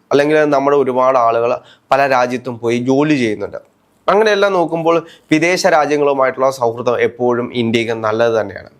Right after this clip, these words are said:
പക്ഷേ മോദിയും ട്രംപുമായിട്ടുള്ള ചർച്ച അല്ലെങ്കിൽ അവർ തമ്മിലുള്ള കണ്ടുമുട്ടൽ അത് രാജ്യത്തെ തന്നെ, ആ,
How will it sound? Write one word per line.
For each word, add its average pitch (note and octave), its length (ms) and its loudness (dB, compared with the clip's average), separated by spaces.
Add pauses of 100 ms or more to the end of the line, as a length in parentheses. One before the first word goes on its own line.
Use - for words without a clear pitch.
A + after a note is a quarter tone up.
(500)
പക്ഷേ B3 520 2 (100)
മോദിയും G3+ 580 2 (140)
ട്രംപുമായിട്ടുള്ള D#3 880 2
ചർച്ച A#2 260 -2
അല്ലെങ്കിൽ C#3+ 520 0
അവർ D3 180 0
തമ്മിലുള്ള C3 540 0 (360)
കണ്ടുമുട്ടൽ C3+ 540 0 (260)
അത് G3+ 500 2
രാജ്യത്തെ F3 680 0
തന്നെ, D3 380 0 (360)
ആ, A#2 380 2